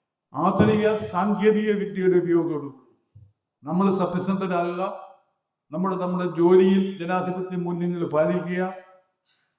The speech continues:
നമ്മൾ ലോക്കപ്പ് മർദ്ദനം പരിപൂർണമായി ഒഴിവാക്കുക. നമുക്ക് പറയാനുള്ളത് നമ്മൾ വ്യക്തമായി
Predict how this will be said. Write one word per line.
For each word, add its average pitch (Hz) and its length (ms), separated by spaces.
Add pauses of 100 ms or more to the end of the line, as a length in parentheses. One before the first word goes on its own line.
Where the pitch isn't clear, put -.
(640)
നമ്മൾ 160 220
ലോക്കപ്പ് 165 480
മർദ്ദനം 180 560 (480)
പരിപൂർണമായി 185 680
ഒഴിവാക്കുക. 180 600 (1200)
നമുക്ക് 277 520
പറയാനുള്ളത് 254 720
നമ്മൾ 233 220
വ്യക്തമായി 262 560